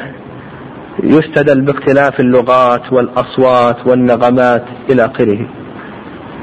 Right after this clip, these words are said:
والإمام أح-، آه، الشافعي يقول: "ورقة التوت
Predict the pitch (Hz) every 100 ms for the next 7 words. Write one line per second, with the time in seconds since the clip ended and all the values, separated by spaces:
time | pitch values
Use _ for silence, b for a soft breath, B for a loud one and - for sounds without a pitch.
0 | - - - - - - - 123 127 127
1 | 127 - - 147 156 160 160 170 165 -
2 | 135 143 135 131 120 117 101 78 67 82
3 | - 165 160 139 131 160 160 - - -
4 | - - - - - - - - - -
5 | - 160 143 160 160 147 143 139 - 143
6 | 139 139